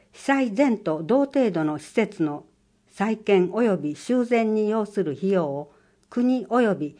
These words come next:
県と市が補助する。補助率九十パーセント。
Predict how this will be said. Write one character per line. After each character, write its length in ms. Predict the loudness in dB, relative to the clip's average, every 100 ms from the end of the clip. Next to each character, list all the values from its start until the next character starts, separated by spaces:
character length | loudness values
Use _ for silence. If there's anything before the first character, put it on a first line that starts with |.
| _ _
県 260 | 0 0 0
と 160 | -2
市 180 | 0 2
が 140 | 0 0
補 160 | -4
助 140 | -2 -6
す 160 | -10
る。 160 | -18 -20 _ _ _ _ _
補 120 | -2
助 140 | 0 0
率 380 | -4 -8 -14 -14 _
九 200 | -2 0
十 120 | 0 -4
パ 200 | -6 -8
ー 60 |
セ 140 | -4 -4
ン 60 | -4
ト。 260 | -12 -14